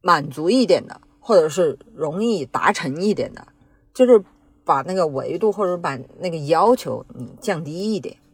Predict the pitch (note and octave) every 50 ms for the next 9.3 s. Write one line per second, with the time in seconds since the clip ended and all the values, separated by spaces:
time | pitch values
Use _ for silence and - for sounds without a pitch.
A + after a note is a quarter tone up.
0 | _ _ _ _ - D3 D#3+ F3 G#3 G#3+ G3 - - C#4 A3+ E3 C3 C#3+ F3+ G#3
1 | F#3+ D3+ C#3+ E3+ F3 F3 - C#4+ D4 B3+ E3 C#3 D3 D3 D3 C#3 B2+ D3 C#3 C3
2 | C3+ C#3+ C3+ - - C#3 B2 - C3 B2+ - - D#3 C#3+ D3 E3+ D3+ B2+ - -
3 | - C3 D3 D#3 D3 C3+ C3 A#2+ G#2+ - - - _ _ _ _ - D3+ D3 C#3+
4 | D3 E3 A3 A3+ A3+ - - _ _ _ _ _ _ - D3 B2 B2 A2+ A2+ A2
5 | - - - - - G1+ - - E3 D3+ D3 C3 D3 D3 D#3+ F3+ F#3 F3+ F3+ -
6 | - _ _ _ _ _ _ - D#3 E3 E3+ D#3+ C#3 - - _ _ _ _ _
7 | _ _ _ - E3 D3+ A3 A3 C4+ C#4 C#4+ C#4 A3 F#3+ E3+ C#3+ B2+ B2 B2 C#3+
8 | D3+ C#3+ - - _ _ _ _ _ _ _ - F3 F#3 F3 D3 C#3 C3+ C#3 D#3
9 | E3 D3+ C#3 C3+ -